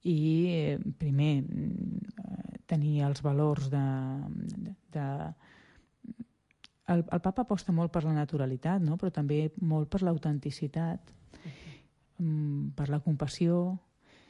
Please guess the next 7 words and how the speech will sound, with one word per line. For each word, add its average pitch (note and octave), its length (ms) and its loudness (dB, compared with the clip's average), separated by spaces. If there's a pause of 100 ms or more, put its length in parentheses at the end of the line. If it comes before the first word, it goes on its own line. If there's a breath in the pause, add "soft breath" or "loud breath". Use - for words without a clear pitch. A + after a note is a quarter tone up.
(600 soft breath)
per D3+ 280 0
la D3 560 2 (180)
recerca F3+ 480 2
de E3 120 4
la D3+ 100 2
veritat, E3+ 640 0 (200)
no? G#3 180 -4